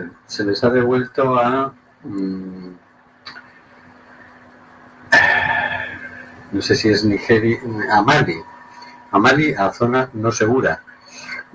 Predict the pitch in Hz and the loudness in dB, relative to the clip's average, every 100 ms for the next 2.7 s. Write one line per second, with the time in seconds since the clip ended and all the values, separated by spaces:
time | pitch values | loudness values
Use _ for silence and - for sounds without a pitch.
0 | - - _ _ - 110 123 107 98 95 | -18 -18 _ _ 2 4 6 4 2 0
1 | 104 113 101 107 107 107 107 95 - 95 | 0 0 0 0 -2 -2 -2 -4 -6 -12
2 | - - 95 87 101 87 85 | -4 2 2 0 -4 -4 -6